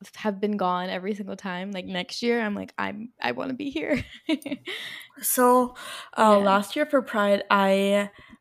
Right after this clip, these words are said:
Speaker 2: went to see the parade. Like, I just
Speaker 1: Mm-hmm.
Speaker 2: went to West Village area and,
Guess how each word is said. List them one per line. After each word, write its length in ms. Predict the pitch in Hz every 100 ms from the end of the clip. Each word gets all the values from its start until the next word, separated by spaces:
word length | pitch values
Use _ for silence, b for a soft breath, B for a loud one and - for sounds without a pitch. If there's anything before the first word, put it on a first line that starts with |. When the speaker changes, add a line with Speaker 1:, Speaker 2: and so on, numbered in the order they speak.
| _ 226
Speaker 2:
went 260 | 208 208
to 80 | 240
see 120 | -
the 100 | 208
parade. 640 | 202 196 185 180 196 226 - -
Like, 280 | 202 190 - _ -
I 160 | 208
just 220 | 220 202
Speaker 1:
Mm-hmm. 100 | 196
Speaker 2:
went 200 | 190 185 -
to 280 | - 196 180 _ _ _ _ _ -
West 360 | 190 196 185 190
Village 300 | 185 185 196
area 560 | 190 190 190 190 190 B B B B -
and, 640 | 196 180 185 180 180 -